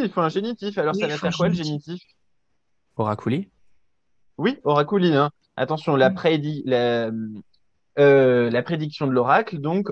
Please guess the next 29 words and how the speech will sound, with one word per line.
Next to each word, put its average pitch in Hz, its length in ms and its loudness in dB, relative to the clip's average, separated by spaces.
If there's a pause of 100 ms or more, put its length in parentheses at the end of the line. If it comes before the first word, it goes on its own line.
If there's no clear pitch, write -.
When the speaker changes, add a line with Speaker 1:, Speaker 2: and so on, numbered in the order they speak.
Speaker 1:
oraculi. 151 640 -2 (380)
Euh, 151 380 8
d'ailleurs, 175 260 4
on 190 100 2
a 165 80 2
dit 156 180 -4
les 196 280 2
prédictions 190 540 -4
de 165 60 0
l'oracle, 170 600 2 (100)
et 196 240 -2
qui 208 180 -12
plus 180 380 -6
est, 233 340 0
euh, 147 540 2 (280)
pourquoi 208 460 -6
est-ce 185 280 -6
qu'il 220 380 -2
y 208 40 0
en 190 80 -2
a 226 80 -4
qui 214 140 -10
ont 170 80 -4
trouvé 180 360 -2
praedictio 202 1120 0
et 165 120 2
d'autres 220 340 -2
praedicatio ? 190 1040 0
C'est, 151 540 0